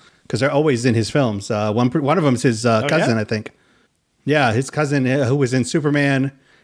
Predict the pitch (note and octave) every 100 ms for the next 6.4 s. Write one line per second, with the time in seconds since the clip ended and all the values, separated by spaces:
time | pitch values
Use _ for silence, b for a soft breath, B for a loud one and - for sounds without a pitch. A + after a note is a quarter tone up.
0 | b B2+ B2+ A#2+ C#3 D#3 D#3+ C3+ C3+ B2
1 | A#2+ - D#3+ B2+ C3 A#2 B2 - - D3
2 | C#3 D3 D3 C#3 A#2+ A#2+ A2+ G2+ G2 -
3 | _ _ _ _ _ _ A#2+ A#2 A2 A2
4 | C3 C#3 F3+ C#3 A2+ G2+ F#2 A#2 - A2+
5 | B2 A2 G#3 A3 F3+ C#3 D3+ C#3 B2+ C3
6 | C3 B2+ B2